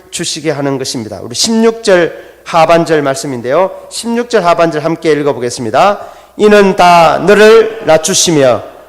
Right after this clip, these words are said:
너를 시험하사 마침내 내게 복을 주려 하심이었느니라." 아멘. 마침내 복을 주시게 하심. 낮추고 또 낮추어서, 내-, 내가 낮춘단 말은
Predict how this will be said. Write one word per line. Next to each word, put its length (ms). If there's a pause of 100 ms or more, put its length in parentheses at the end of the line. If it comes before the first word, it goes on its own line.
(120)
너를 500
시험하사 880 (240)
마침내 680
내게 680
복을 360
주려 500
하심이었느니라." 1400 (240)
아멘. 540 (720)
마침내 580
복을 380
주시게 300
하심. 320 (440)
낮추고 880
또 80
낮추어서, 680 (1120)
내-, 300
내가 280
낮춘단 600
말은 260